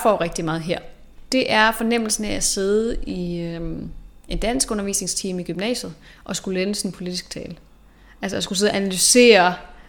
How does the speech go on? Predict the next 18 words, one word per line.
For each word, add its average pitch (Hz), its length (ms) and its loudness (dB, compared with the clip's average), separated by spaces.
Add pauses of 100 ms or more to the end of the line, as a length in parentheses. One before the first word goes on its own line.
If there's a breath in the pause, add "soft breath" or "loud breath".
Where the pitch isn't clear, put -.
(380 loud breath)
den 220 160 6
retorik, 190 460 4
der 196 60 -2
bliver 180 160 -2
brugt, 165 300 -4
det 214 100 2
spin, 208 340 2
der 214 80 6
bliver 196 180 0
brugt, 160 340 -6
og 180 80 -4
sådan 196 280 -2
rent 196 180 0
faktisk 185 240 0
prøve 202 200 -2
at - 40 -14
k-, - 300 -16
at 175 60 -10